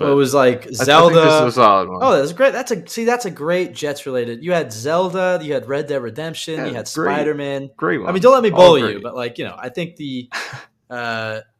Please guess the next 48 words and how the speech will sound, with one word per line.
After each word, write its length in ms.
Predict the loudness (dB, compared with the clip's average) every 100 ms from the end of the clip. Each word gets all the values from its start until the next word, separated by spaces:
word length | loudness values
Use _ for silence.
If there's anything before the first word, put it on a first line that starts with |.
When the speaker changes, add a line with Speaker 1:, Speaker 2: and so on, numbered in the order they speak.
| _ _
Speaker 1:
why 180 | -8 -6
am 80 | -6
I 60 |
spacing 540 | -8 -10 -8 -8 -8 -14
on 100 | -14
this 120 | -14
guy's 240 | -14 -14
name? 240 | -16 -18 -6
Don't 180 | -2 0
tell 120 | 2
me. 80 | 0
Don't 160 | -2 -4
tell 200 | -6 -8
me. 60 | _ _ _ _ _ _
It's 160 | -10 -4
the, 200 | -2 -2
it's 180 | -4 -6
Speaker 2:
I 60 | -6
don't 160 | -6
think 160 | -6 -2
I 140 | 0
even 240 | 0 0 2
Speaker 1:
No, 80 | 6
Speaker 2:
know 40 |
Speaker 1:
I 60 | 8
know 140 | 6 4
it. 80 |
Speaker 2:
either. 20 | 4
Speaker 1:
I 100 | 0
know 140 | 2
Speaker 2:
I 40 |
Speaker 1:
it. 20 | 0
Speaker 2:
just 120 | 2
Speaker 1:
I 40 |
Speaker 2:
looked 160 | 2 4
Speaker 1:
know 60 | 2
Speaker 2:
up 60 |
Speaker 1:
it. 40 | 4
Speaker 2:
Jets 240 | 2 4
guy 220 | 4 6
laying 260 | 6 2 2
in 80 | 0
the 60 | 0
end 80 | -2
Speaker 1:
It's 240 | -2 -2
Speaker 2:
zone. 100 | 0
Speaker 1:
twenty 180 | 2 0
fourteen. 720 | -2 -6 -6 -6 -6 -8